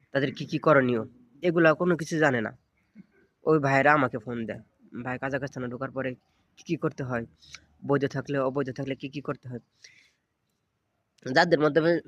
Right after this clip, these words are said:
জমা দেয় তারা এগুলো কিছুই বলতে পারে না। কার মাধ্যমে ভাই জমা দেন, কার মাধ্যমে আসতেছেন? তো আপনাকে যে কাজাখস্তান নিয়ে ভালো পরামর্শ দিতে পারবে তাদের মাধ্যমে আসুন,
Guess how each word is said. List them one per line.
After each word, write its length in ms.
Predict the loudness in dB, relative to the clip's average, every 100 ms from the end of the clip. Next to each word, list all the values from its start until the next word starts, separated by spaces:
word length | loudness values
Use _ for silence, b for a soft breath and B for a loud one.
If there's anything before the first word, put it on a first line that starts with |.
| -8 2
জমা 240 | 2 4
দেয় 120 | 2
তারা 200 | 4 6
এগুলো 280 | 6 4 2 2 -2 _ -12
কিছুই 240 | -4 -2 0
বলতে 200 | -2 -2
পারে 180 | -6
না। 100 | -6 -12 _ _ _ _ 0
কার 160 | 4 4
মাধ্যমে 320 | 4 2 0
ভাই 140 | 0
জমা 220 | 0 0 -2
দেন, 180 | -8 -14 _ _ _ _ _ _ _ _ _ _ _ _ 4
কার 120 | 6
মাধ্যমে 300 | 6 4 2
আসতেছেন? 380 | 2 -2 -18 -20 -20 _ _ _ _ _ _ _ _ _ _ -2
তো 60 |
আপনাকে 440 | 0 2 0 0 -4 -6 -12 -2
যে 140 | 0
কাজাখস্তান 500 | 4 4 4 0 -4
নিয়ে 200 | -2 -2
ভালো 240 | 0 2 2 2
পরামর্শ 360 | 2 4 4 0
দিতে 180 | -4 0
পারবে 240 | 0 -2 -10 _ _ _ _ _ _
তাদের 220 | 2 4
মাধ্যমে 320 | 2 2 4 4
আসুন, 280 | 2 -4